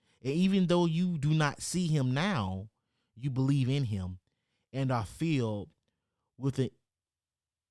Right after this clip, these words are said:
with an inexpressible and glorious joy, for you are receiving the end result of your faith, the salvation of your souls.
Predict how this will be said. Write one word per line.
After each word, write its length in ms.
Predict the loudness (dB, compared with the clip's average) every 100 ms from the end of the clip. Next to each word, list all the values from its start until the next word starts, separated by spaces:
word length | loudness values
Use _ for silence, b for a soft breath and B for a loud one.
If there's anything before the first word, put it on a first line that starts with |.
| _ _ -8
with 180 | -2
an 140 | 0 2
inexpressible 1160 | 2 2 2 -6 -2 0 0 -2 -2 -4 -6 -10 _ _ _ _ _ _
and 380 | -2 0 0 -2
glorious 580 | 4 6 6 4 2 -2 -8 -6
joy, 440 | 2 2 2 -4 -12 _ _
for 200 | _ 0
you 180 | 4 6
are 160 | 6 4
receiving 880 | 0 -4 -2 2 2 2 0 -2 -6 _ _
the 160 | -8 -8 -2
end 260 | 2 2
result 560 | 2 0 0 0 -2 -14 _ _ _ _ _ -4
of 160 | -2
your 180 | 0 0
faith, 460 | -2 -4 -6 -10 -20 -20 _ _
the 120 | -4 -2
salvation 920 | 0 0 2 0 0 -2 -4 -4 -6 b b b b -2
of 460 | 2 4 4 0 -6 b _
your 180 | -4 -2
souls. 540 | -2 0 0 -2 -6